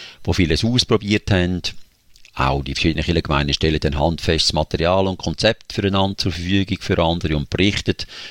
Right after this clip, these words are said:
über ihren Erfolg und Misserfolg und so weiter. Und dadurch entsteht ein inspirierendes und motiviertes Lernumfeld eigentlich, oder?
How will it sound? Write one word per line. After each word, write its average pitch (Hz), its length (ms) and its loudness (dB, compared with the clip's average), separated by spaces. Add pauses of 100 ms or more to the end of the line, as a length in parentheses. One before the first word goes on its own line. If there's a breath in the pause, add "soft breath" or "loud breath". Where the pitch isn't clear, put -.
(100)
über - 240 0
ihren 76 200 2
Erfolg 101 520 2
und 80 140 -2
Misserfolg 90 640 2
und 80 160 -4
so - 120 -2
weiter. - 340 -12 (960)
Und - 140 -10
dadurch 110 500 2
entsteht 80 600 0
ein 78 120 4 (460 loud breath)
inspirierendes 87 800 2
und 73 120 -2
motiviertes 73 760 0
Lernumfeld 71 1080 0
eigentlich, 65 640 -4
oder? 73 160 -2